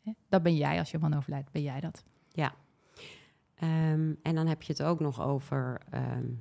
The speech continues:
Speaker 2: bepaalde belastingen natuurlijk die betaald
Speaker 1: Ja,
Speaker 2: moeten
Speaker 1: ja, ja.
Speaker 2: worden.
Speaker 1: Ja, ja,
Speaker 2: Ehm,
Speaker 1: ja.
Speaker 2: eh, een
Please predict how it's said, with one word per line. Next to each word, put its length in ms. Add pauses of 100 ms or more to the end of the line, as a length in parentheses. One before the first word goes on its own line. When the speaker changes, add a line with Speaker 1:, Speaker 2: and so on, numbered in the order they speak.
(540)
Speaker 2:
bepaalde 540
belastingen 640
natuurlijk 440
die 100
betaald 380
Speaker 1:
Ja, 60
Speaker 2:
moeten 180
Speaker 1:
ja, 80
ja. 60
Speaker 2:
worden. 300
Speaker 1:
Ja, 220 (220)
ja, 120 (400)
Speaker 2:
Ehm, 220
Speaker 1:
ja. 180
Speaker 2:
eh, 180 (680)
een 200